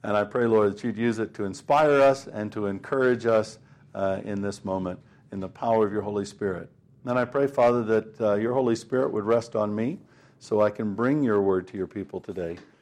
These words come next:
Through Jesus Christ our Lord. Amen. Amen. So we'll start with Second Chronicles chapter twenty, all the way with the first verse and down to the twenty-third verse so you get the whole story.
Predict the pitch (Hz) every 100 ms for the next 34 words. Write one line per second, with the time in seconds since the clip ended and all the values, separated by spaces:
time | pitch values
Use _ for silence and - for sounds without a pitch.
0 | _ _ 104 90 113 113 110 - 107 104
1 | 101 95 92 85 85 - _ _ _ _
2 | _ - 87 87 92 90 85 - _ _
3 | _ _ _ _ - 101 101 92 87 90
4 | _ _ _ _ _ _ _ _ 135 127
5 | 127 156 139 127 123 117 156 151 131 135
6 | 131 127 117 - 120 113 104 131 143 135
7 | - - 120 120 113 113 113 113 104 104
8 | - 143 135 120 113 113 107 101 101 -
9 | 95 - 107 101 104 101 98 98 95 98
10 | 90 - 90 92 85 131 131 92